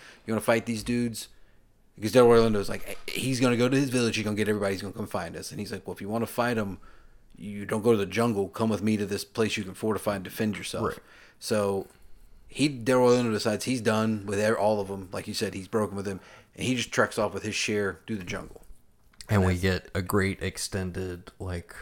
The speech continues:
Speaker 2: kind of breakdown, a little bit losing his mind, a little bit, like, of catharsis, all wrapped into one. Just like,
Speaker 1: Mm-hmm.
Speaker 2: uh,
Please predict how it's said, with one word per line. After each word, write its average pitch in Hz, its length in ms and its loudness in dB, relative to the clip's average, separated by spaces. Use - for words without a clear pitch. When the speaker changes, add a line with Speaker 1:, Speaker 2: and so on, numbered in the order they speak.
Speaker 2:
kind 95 240 0
of 85 60 -8
breakdown, 123 800 2
a 104 100 -2
little 117 240 0
bit 120 200 2
losing 120 340 0
his 104 140 -4
mind, 113 400 2
a 101 40 0
little 104 280 2
bit, 104 220 2
like, 98 420 -4
of 90 160 -6
catharsis, 110 720 -2
all 104 320 -2
wrapped 107 360 0
into 107 280 -4
one. 107 300 -2
Just - 280 -6
like, 127 140 -4
Speaker 1:
Mm-hmm. 120 200 -6
Speaker 2:
uh, - 60 -14